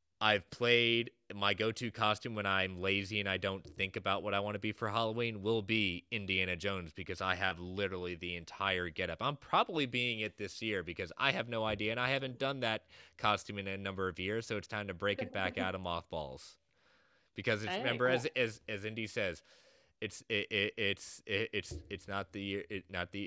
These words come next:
Speaker 1: it, what is it, the, the
Speaker 2: It's not the years, it's the
Speaker 1: it's not the
Speaker 2: mileage.
Speaker 1: years, it's the mileage at that point. It just gets better with fine, fine wine, so.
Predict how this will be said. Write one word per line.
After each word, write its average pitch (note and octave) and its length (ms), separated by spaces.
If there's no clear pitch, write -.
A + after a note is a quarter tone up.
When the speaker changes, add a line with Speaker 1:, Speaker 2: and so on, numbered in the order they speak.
Speaker 1:
it, E2 100
what E2+ 180
is D2 180
it, C#2+ 180
the, D2 160
the C#2+ 420
Speaker 2:
It's G3 160
not A3+ 200
the A#3 60
years, G#3 320
it's F3+ 120
the - 60
Speaker 1:
it's F3+ 80
not F3+ 220
the D3 60
Speaker 2:
mileage. B2+ 100
Speaker 1:
years, A#2 240
it's G#2+ 120
the A2 80
mileage D#2+ 520
at D#2+ 60
that D#2+ 240
point. D#2+ 260
It D#2+ 140
just F#2+ 200
gets F2+ 160
better F#2 200
with F#2 140
fine, G2 400
fine G2+ 320
wine, D2 360
so. D#2 360